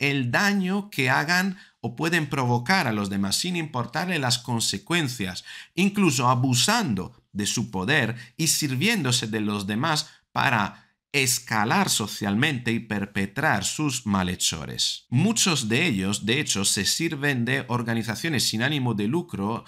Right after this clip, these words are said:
donde pueden enmascararse bajo su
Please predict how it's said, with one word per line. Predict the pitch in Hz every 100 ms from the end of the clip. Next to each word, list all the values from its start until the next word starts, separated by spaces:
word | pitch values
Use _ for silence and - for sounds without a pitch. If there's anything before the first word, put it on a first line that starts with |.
| - _
donde | 107 131 131 127
pueden | 123 156 165 151 131 123
enmascararse | 135 135 127 127 123 - 117 117 160 156 - 104
bajo | 95 104 104 - 110 104 104 - _ -
su | - 127 117 113 - -